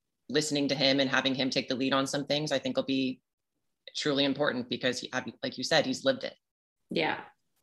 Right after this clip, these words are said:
Speaker 2: Why do you think it's so important to, like, give up so much of your time? Like, we listed all the things that you are involved in, and, um, being your roommate at the Olympics and getting to know you more, I'm like, "Becky's always in a meeting. She's always on her phone. She's always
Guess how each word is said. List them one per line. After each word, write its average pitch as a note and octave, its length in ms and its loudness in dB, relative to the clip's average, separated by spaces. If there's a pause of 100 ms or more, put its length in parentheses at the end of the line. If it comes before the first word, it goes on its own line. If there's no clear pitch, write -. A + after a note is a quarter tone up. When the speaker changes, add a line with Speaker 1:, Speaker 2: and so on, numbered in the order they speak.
Speaker 2:
Why F#3+ 360 10
do D#4+ 60 12
you F#4+ 100 12
think G4+ 160 10
it's G4+ 160 8
so C4+ 160 10
important G#3 720 4
to, G3 120 8
like, F3 180 8
give F#3+ 140 8
up F#3 160 6
so F#3 140 2
much F3 200 0
of E3+ 80 -4
your E3+ 120 4
time? - 680 2
Like, - 180 -2
we F#3 120 8
listed G3+ 340 8
all F3+ 400 12
the F3+ 80 2
things E3+ 320 4
that F3 140 4
you E3 280 4
are D#3 220 2
involved D3+ 360 2
in, F3+ 240 4
and, D3+ 440 2 (640)
um, D#3 280 8
being F#3 200 12
your F#3 120 12
roommate F3+ 240 10
at D#3+ 120 6
the F3 80 6
Olympics E3 720 4
and D#3+ 440 8 (100)
getting E3+ 220 8
to E3+ 100 0
know E3+ 80 6
you E3 140 8
more, E3 340 4
I'm F#3 160 4
like, F3 260 -2
"Becky's A3+ 280 2
always G3 320 10
in A#3 80 10
a - 20 8
meeting. C3+ 280 4
She's D#3 180 0
always F#3+ 180 10
on A3+ 60 6
her B3 120 2
phone. C#3+ 220 -2
She's G3 220 0
always B3+ 680 10